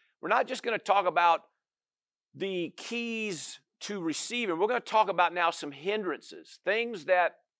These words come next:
hinder us, maybe we could say even roadblocks, amen, to us entering into our promised land. You know, it's, the scripture has several things to talk about that become hindrances. But today we're gonna take our first one out of the, uh,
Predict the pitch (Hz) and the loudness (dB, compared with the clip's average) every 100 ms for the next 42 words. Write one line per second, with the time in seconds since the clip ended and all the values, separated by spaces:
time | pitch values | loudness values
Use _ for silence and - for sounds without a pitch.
0 | _ - 233 208 156 147 143 - 180 208 | _ -4 -2 2 4 4 0 -6 -4 -2
1 | 190 160 151 185 190 151 131 - 120 139 | -4 -4 -4 -2 -2 -2 -6 -10 -2 6
2 | 196 214 170 156 139 139 139 - - 180 | 8 8 6 8 8 8 6 -2 -8 -6
3 | 190 175 160 151 _ _ _ - 185 165 | -2 0 0 -4 _ _ _ 0 6 8
4 | 160 - - _ _ 196 226 226 220 202 | 6 -2 -14 _ _ 2 6 6 4 2
5 | 175 165 170 - 156 151 - 190 190 135 | 0 0 -4 2 4 4 4 2 2 -2
6 | 113 110 - - 165 185 170 - _ - | -4 -6 -8 -8 -2 0 -2 -10 _ -14
7 | - 254 - 170 143 190 214 196 - 156 | -6 -4 0 -2 0 2 2 2 -4 -6
8 | 143 - 180 214 127 135 143 135 147 - | -6 2 4 4 4 2 2 0 -8 -4
9 | 147 160 220 226 147 - 95 - _ _ | -6 -4 -4 -4 -6 -8 -18 -20 _ _
10 | _ - 151 156 143 247 247 185 160 - | _ -4 -4 0 4 4 4 2 0 0
11 | 185 147 135 - 226 226 156 131 139 151 | 0 2 2 2 2 2 -2 -2 -2 -6
12 | _ _ - 156 151 117 120 113 110 107 | _ _ 4 6 6 4 2 2 2 0